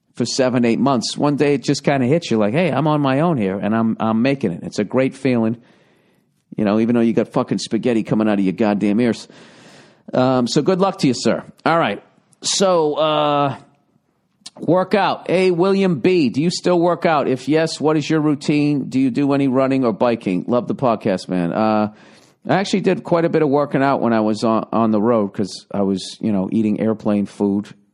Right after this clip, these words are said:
airport food, and that type of stuff, and gig food. Uh, and I only think I put on, like, five pounds, which is pretty good,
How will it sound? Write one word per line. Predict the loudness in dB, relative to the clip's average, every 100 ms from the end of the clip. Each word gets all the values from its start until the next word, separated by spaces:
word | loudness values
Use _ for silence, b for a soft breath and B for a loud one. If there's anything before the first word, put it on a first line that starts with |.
| -4
airport | -4 0 -2 -2
food, | -2 -2 -2
and | -4
that | -4
type | -4 -6
of | -6
stuff, | -4 -4 -4
and | -10 -4
gig | -6 -4
food. | -4 -4 -4
Uh, | -6 -4 -2 -2 -4 -6 -10 b b b b b b b b b b _ _ _ -4
and | 0
I | 2
only | 0 0
think | 0 -2
I |
put | 0 0
on, | 0 0
like, | -2
five | -2 -2 -2
pounds, | -2 -4 -2
which | -4
is | -6 -2
pretty | -2 0
good, | -2 -4